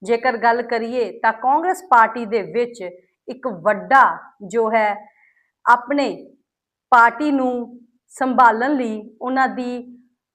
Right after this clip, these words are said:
ਵੱਡੀ ਜੋ ਹੈ ਲੀਡਰਸ਼ਿਪ,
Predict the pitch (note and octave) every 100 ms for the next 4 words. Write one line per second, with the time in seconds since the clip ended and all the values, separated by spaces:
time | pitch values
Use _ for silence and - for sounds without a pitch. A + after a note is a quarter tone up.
0 | - G3 B3+ A3 E4 - - - _ F#3+
1 | A#3+ A3+ A#3+ A#3 A3 A#3 _ _ _ B3
2 | B3+ D#4 - A3 F#3 -